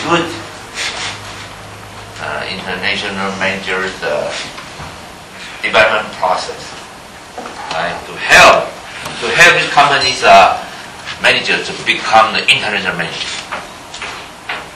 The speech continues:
and also to help the local talent to become the global talent. Okay? Because this company have more successful experience and know, right?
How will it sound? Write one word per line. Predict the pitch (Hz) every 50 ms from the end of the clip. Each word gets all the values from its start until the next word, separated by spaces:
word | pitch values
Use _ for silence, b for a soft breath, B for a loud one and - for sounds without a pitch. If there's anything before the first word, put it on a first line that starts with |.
| - - 92
and | 87 -
also | - - - - - - 101 - -
to | 92 -
help | - - 147 - - - - - -
the | 92 90 87 - - - - -
local | - 147 - - 160 160 - -
talent | - 135 131 131 131
to | - - -
become | - 117 - - 113 110 107 95
the | 90 - - -
global | 147 147 151 - - -
talent. | - 92 82 - - - - - - - - - - - - - - - - - - - - - - - - - - -
Okay? | - - - - - - - - - - - - - - - - - - - - - - - - - - - - - - - - - - - - - - - - - - - - - - - - - - - - - - - -
Because | 107 - - 135 135
this | - - 135
company | - 131 123 120 123 120 120 123 120 117
have | - - - - 98
more | 98 104 104 104 104 101 101 101 98 95 92
successful | - 87 85 - - - 87 - - 95 95 92 95 95
experience | 92 90 - - 95 92 92 92 90 82 82 82 - - - - - - - - -
and | - -
know, | - - - 131 - - - - - - - - - - - - - - - - - - - -
right? | - 87 101 - - -